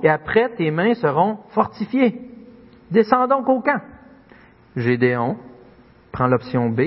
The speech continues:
hein. Gédéon descendit avec son serviteur Pura jusqu'aux avant-postes du camp. Les Madianites, les Amalicites et tous les nomades de l'Est étaient dispersés dans la vallée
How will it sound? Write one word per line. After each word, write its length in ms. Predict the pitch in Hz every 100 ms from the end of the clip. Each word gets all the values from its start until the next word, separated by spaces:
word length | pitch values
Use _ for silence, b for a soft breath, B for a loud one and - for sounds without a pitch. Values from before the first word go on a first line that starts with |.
| 233
hein. 80 | 233 B B B B
Gédéon 440 | 131 156 160 180
descendit 540 | 165 208 208 208 185 220
avec 220 | 190 175
son 140 | 165
serviteur 600 | 147 175 160 160 175 165 165
Pura 380 | 160 147 175
jusqu'aux 680 | 180 185 285 262 - 190 156
avant-postes 680 | 226 226 220 208 220 220 202
du 240 | 160 143
camp. 200 | 135 139 127 - - - b b b b b
Les 120 | 131
Madianites, 640 | 123 135 123 123 123 165 185
les 120 | 123
Amalicites 640 | 123 123 123 117 - 156
et 60 | 120
tous 160 | 240
les 120 | 269 185
nomades 400 | 151 143 165 143
de 80 |
l'Est 400 | 135 147 202 202
étaient 220 | 143 175 160
dispersés 680 | - 269 - 202 - 269
dans 120 | 185
la 120 | 151 139
vallée 360 | 139 131 170